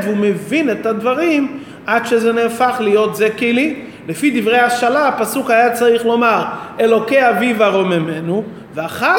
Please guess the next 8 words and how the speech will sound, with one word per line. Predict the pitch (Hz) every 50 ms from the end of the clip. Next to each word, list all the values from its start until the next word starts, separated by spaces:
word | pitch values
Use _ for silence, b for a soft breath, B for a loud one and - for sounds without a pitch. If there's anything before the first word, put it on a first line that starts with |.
| - -
כך, | 302 262 247 240 - 196 175 -
"זה | 233 277 269 269
כלי | - 285 285 294 320 320 277 285
וענווהו". | 285 277 277 269 247 254 247 233 233 - - - - - - - - - - - - - - - - - - - - - - - B B B B B B B B B B -
אין | 247 285 320 330 -
כאן | - 285 277 277
שום | - - - 320 330 320 302 262
אזכור | 226 202 180 180 180 - - - 359 370 339 277 262 262 262